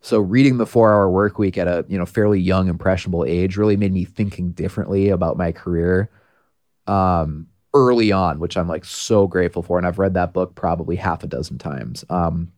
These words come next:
I even speak to high school classes sometimes, and usually what I do is I buy a copy of that book for everyone when I speak, and I'll just bring a box of them and hand one out to every kid. So The Four-Hour Work Week,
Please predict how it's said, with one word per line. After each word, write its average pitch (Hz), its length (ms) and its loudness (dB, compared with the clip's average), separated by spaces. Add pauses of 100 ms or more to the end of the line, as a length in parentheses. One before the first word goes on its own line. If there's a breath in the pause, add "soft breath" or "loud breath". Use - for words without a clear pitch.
(300 soft breath)
I 110 120 2
even 117 200 2
speak - 380 -2
to 98 80 -2
high 92 160 2
school 110 280 2
classes 104 440 0
sometimes, 113 540 0
and 90 100 0
usually 92 220 0
what 95 100 2
I - 20 2
do 92 140 0
is 90 80 -2
I 90 120 0
buy 90 580 0 (100)
a 87 60 -8
copy 85 320 -2
of 82 80 -2
that 80 160 -6
book 82 160 -6
for 76 140 -6
everyone 87 640 -2 (520 soft breath)
when 98 160 0
I 92 100 -2
speak, 92 440 -2
and 90 100 -2
I'll 85 80 -2
just 87 180 -12
bring 92 140 0
a 90 40 0
box 87 360 -4
of 95 80 -2
them 92 160 0
and 90 100 -4
hand 85 200 -4
one 85 120 -4
out 71 140 -6
to - 80 -8
every 80 220 -6
kid. 87 360 -4 (320 soft breath)
So - 140 -6
The 98 80 -2
Four-Hour 123 300 6
Work 107 260 2
Week, 107 420 0